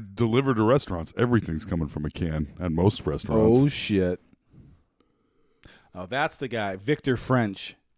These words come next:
Speaker 1: Yeah.
Speaker 2: <laughs> That's right.
Speaker 1: That is who I was talking about.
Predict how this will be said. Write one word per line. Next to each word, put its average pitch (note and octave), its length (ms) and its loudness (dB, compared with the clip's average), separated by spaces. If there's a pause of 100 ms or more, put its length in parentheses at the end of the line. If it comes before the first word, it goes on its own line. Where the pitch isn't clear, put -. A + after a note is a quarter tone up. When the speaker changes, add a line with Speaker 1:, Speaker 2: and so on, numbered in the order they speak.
(320)
Speaker 1:
Yeah. D3 800 8
Speaker 2:
<laughs> - 920 -4
That's - 280 -12
right. F2+ 180 -8
Speaker 1:
That G#2+ 140 -2
is B2+ 200 0
who A#2+ 120 2
I A#2 60 4
was A#2 120 2
talking A2+ 300 0
about. D#2+ 320 -2